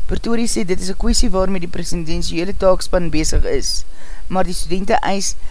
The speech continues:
dat die tersiêre instelling dit moet hanteer. Die D A het al drie tussentydse verkiesings wat gister by die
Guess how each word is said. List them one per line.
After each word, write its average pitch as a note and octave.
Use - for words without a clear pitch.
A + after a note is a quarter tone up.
dat E3+
die E3+
tersiêre G3+
instelling F3+
dit E3
moet E3
hanteer. D#3
Die F#3
D G3+
A A#3
het B3
al B3
drie A3+
tussentydse G#3+
verkiesings G3+
wat -
gister G3
by F#3
die F3+